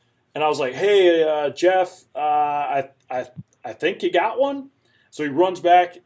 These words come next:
locks the, the drag tight on it, and then, like, gets the boat, like, on half plane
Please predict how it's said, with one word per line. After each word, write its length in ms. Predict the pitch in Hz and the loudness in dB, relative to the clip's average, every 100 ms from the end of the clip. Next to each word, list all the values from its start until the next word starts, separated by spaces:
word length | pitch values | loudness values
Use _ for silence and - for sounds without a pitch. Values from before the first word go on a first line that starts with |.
| _ _ _ _ - | _ _ _ _ -4
locks 400 | 139 175 - - | -2 -2 -6 -6
the, 480 | 156 135 127 120 - _ _ _ | 0 2 0 -2 -12 _ _ _
the 80 | 120 | -14
drag 420 | 107 143 170 165 | -8 -2 0 -2
tight 260 | - 151 147 | -4 -4 -2
on 200 | 147 151 | -2 -4
it, 100 | 175 _ _ - _ _ _ _ _ _ - | -8 _ _ -20 _ _ _ _ _ _ -10
and 140 | 139 | -6
then, 120 | 170 180 | -4 -2
like, 340 | 175 143 - _ | -2 -4 -14 _
gets 180 | 143 233 | -8 -6
the 80 | 180 | -6
boat, 300 | 139 202 226 | 2 2 2
like, 160 | 165 143 | -4 -6
on 100 | 123 | -10
half 360 | 180 185 185 | -4 -4 -6
plane 380 | - 180 196 156 | -6 -4 -4 -10